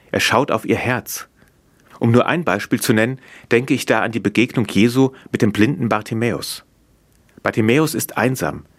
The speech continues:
Er bekommt vom Leben nicht mehr viel mit. Aber er will wieder sehen. Bei allem Trubel nimmt Jesus ihn wahr. Er hört ihm zu. Es kommt zu einer Begegnung, die schließlich dazu führt, dass Bartimäus wieder sehen kann.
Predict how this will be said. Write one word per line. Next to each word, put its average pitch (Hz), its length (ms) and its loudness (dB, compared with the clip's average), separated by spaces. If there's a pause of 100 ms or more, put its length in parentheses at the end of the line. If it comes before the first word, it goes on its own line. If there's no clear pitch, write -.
(120)
Er 135 120 0
bekommt 147 300 -2
vom - 160 0
Leben 123 300 2
nicht 123 240 -2
mehr 120 80 0
viel 98 200 -2
mit. 117 280 -4 (360)
Aber 143 380 0 (340)
er 104 200 0
will 139 220 2
wieder 123 220 0
sehen. 92 400 -4 (460)
Bei - 140 -2
allem 170 240 -2
Trubel 156 460 2 (180)
nimmt 110 200 -2
Jesus 131 360 2
ihn 107 200 -2
wahr. 82 280 -4 (540)
Er 101 120 2
hört 117 160 0
ihm 117 140 -6
zu. - 340 -2 (800)
Es - 120 -2
kommt 160 200 0
zu - 120 0
einer 107 200 -2
Begegnung, 131 560 0 (300)
die 107 60 0
schließlich - 460 0
dazu 113 340 -2
führt, 120 320 0 (260)
dass 104 140 -4
Bartimäus 101 640 0
wieder 110 180 0
sehen 92 300 0
kann. - 280 -12